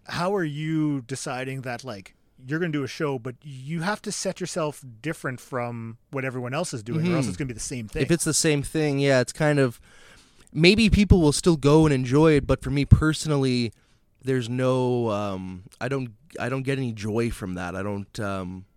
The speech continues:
Speaker 2: feel any cre-, creative fulfillment from just running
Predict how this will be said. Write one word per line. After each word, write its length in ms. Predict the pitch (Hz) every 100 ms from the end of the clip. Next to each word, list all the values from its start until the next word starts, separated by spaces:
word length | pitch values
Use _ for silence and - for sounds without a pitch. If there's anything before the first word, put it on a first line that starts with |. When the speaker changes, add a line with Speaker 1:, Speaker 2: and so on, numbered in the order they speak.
| _ _
Speaker 2:
feel 260 | - 156 147
any 140 | 139
cre-, 160 | - 143
creative 400 | 127 151 160 151
fulfillment 500 | 147 - 151 151 123
from 160 | 127
just 160 | 127 120
running 560 | 107 123 127 120 113